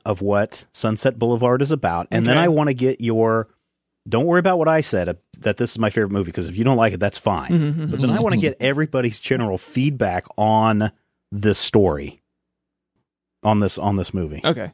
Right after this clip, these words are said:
Speaker 1: Okay, go.
Speaker 2: All right, so Sunset Boulevard takes place in California on Sunset Boulevard. Uh, down and out, uh, writer, uh, trying to keep his, uh, life afloat with money, ends up at a giant rundown mansion,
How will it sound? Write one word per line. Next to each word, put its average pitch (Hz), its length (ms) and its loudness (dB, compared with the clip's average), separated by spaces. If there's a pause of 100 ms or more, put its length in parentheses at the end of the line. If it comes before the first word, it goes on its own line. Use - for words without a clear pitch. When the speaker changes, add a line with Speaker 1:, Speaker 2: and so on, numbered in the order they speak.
Speaker 1:
Okay, 147 280 -2 (140)
go. - 300 0
Speaker 2:
All 175 80 2
right, 151 240 0
so 165 600 2
Sunset 202 360 0
Boulevard 147 600 0 (460)
takes - 200 -2
place 165 300 0
in 156 100 -2
California 170 580 2
on 139 200 -2
Sunset 165 320 -2
Boulevard. 107 540 -8
Uh, 127 420 -2 (240)
down 190 240 0
and 175 80 -2
out, 170 180 -2 (380)
uh, 151 280 2
writer, 175 500 2 (380)
uh, 127 460 -2
trying 180 180 0
to 156 60 -6
keep 156 300 -4
his, 139 360 0
uh, 117 380 -2
life 165 300 2
afloat 151 320 0
with 135 160 -8
money, 156 440 2 (220)
ends 180 280 2
up 165 360 2 (320)
at 131 180 -2
a 123 160 -2
giant 151 460 0
rundown 143 540 0
mansion, 180 680 2